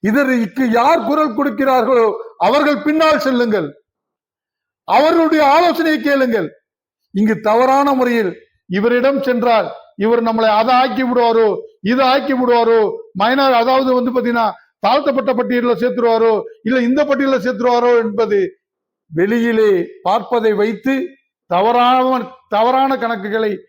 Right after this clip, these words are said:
போடாதீர்கள், போடாதீர்கள் என்று நான் இந்த இடத்திலே சுட்டி காட்டுகிறேன். ஆனால்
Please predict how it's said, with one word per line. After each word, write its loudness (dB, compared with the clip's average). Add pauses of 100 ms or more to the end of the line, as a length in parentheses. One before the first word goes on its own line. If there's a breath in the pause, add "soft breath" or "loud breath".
(240)
போடாதீர்கள், 0
போடாதீர்கள் -2 (300 soft breath)
என்று -2
நான் -4
இந்த -6
இடத்திலே -2
சுட்டி -10
காட்டுகிறேன். -8 (920)
ஆனால் 2